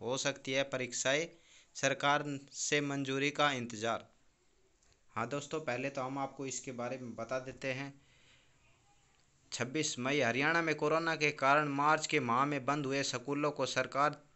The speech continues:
चरणबद्ध तरीके से खोलने की योजना बना रही है।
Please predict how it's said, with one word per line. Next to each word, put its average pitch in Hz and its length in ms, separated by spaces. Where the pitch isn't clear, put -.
चरणबद्ध 135 600
तरीके 135 360
से 143 160
खोलने 135 380
की 139 120
योजना 123 320
बना 120 340
रही 135 240
है। 147 260